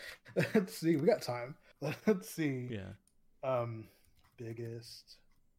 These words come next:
Speaker 1: earnings boxing. Highest earning boxing fights. Let's see. Bitch, I was gonna say this fucking pay-per-view.
Speaker 2: I know,
Speaker 1: Fuck.
Speaker 2: that,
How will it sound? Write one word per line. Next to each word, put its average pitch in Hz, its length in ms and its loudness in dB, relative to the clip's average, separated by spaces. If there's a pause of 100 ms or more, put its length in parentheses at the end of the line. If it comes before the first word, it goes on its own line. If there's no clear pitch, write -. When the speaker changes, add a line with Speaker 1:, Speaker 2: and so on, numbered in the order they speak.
(440)
Speaker 1:
earnings 107 840 -18 (400)
boxing. - 460 -20 (1800)
Highest 127 360 -4 (100)
earning 113 380 -14
boxing - 320 -12 (140)
fights. - 360 -20
Let's - 180 -16 (100)
see. 85 160 -18 (3000)
Bitch, 180 220 2
I 170 40 -6
was 165 80 -4
gonna 170 120 -2
say 170 300 -6
this 151 180 -10 (140)
fucking 151 200 -2
pay-per-view. 135 560 0
Speaker 2:
I 120 140 2
know, 113 380 0
Speaker 1:
Fuck. 110 100 -2
Speaker 2:
that, 113 100 -2